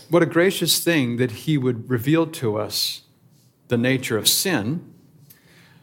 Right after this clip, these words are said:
uh, and convict us of sin so that we are driven to Christ.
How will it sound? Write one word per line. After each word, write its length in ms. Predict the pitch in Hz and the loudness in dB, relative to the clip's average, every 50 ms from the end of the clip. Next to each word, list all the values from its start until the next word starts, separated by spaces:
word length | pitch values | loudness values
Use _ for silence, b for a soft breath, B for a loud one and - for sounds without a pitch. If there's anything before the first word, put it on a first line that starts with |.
| b b _ - | b b _ -2
uh, 320 | 113 110 110 107 107 101 - | 0 0 2 0 0 0 0
and 180 | 139 139 135 | 0 -2 -2
convict 640 | - - 139 143 127 110 101 104 160 190 185 - - | -2 -2 -2 -2 -2 0 0 2 2 2 2 0 2
us 280 | 190 160 143 - - - | 2 2 2 0 -2 -4
of 260 | - 123 113 101 104 | -4 -6 -6 -4 -2
sin 480 | - - - 113 107 107 110 113 117 123 | -2 -2 -2 -2 -6 -6 -6 -8 -6 -2
so 540 | 110 - - - - 165 170 185 196 202 | 0 0 0 0 0 0 2 2 2 2
that 500 | 170 123 110 104 110 110 117 117 - - - 135 | 0 0 -2 -4 -2 -4 -4 -6 -8 -10 -6 -4
we 100 | 127 123 | -2 0
are 140 | 110 110 | 0 -2
driven 560 | 113 107 - 120 131 147 170 160 165 151 135 - | -2 -4 -2 2 4 4 4 2 2 -2 -2 -4
to 100 | - 117 | -8 -10
Christ. 680 | - - - 101 - 85 82 - - - - - _ | -10 -10 -8 -6 -6 -6 -8 -10 -12 -14 -14 -16 _